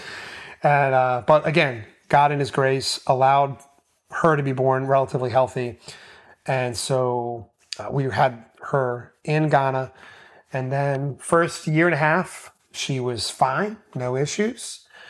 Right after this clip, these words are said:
But after she was weaned, she began to have just repeated bouts with malaria, and each time was progressively worse. We had planned a furlough, um, and within a matter of,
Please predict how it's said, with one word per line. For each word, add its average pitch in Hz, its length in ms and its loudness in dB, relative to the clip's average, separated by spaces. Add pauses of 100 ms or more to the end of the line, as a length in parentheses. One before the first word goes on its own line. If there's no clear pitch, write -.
(260)
But 135 140 2
after 135 340 -2
she 135 260 -4
was 127 260 -4
weaned, 139 520 -4
she - 240 -6
began 127 480 -4
to 123 380 -6
have 123 680 -2
just - 540 -8 (180)
repeated 135 880 -4 (100)
bouts 123 540 -2
with 117 200 -10
malaria, 120 640 -2
and 123 200 -8
each 139 300 -8
time 127 640 0 (640)
was - 140 -4
progressively 123 840 -2
worse. 117 840 -6 (600)
We 135 140 -2
had 135 180 0
planned 143 320 0
a 127 60 -2
furlough, 139 840 0 (720)
um, 127 380 -2
and 127 380 -4
within 139 300 -2
a 135 60 0
matter 135 360 0
of, 123 720 -4